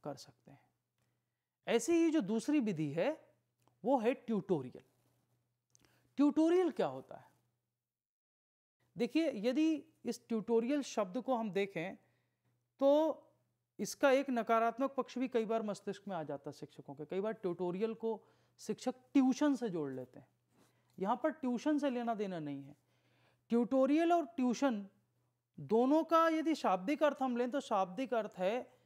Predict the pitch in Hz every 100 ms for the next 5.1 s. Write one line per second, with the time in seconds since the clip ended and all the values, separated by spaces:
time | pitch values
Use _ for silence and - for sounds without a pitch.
0 | _ _ _ - 139 226 - 262 - 269
1 | 196 170 165 214 - 240 269 262 226 165
2 | 147 139 151 - 220 294 _ _ _ _
3 | _ 185 - - 240 196 214 _ _ _
4 | _ _ 262 269 226 165 - 165 151 156
5 | 262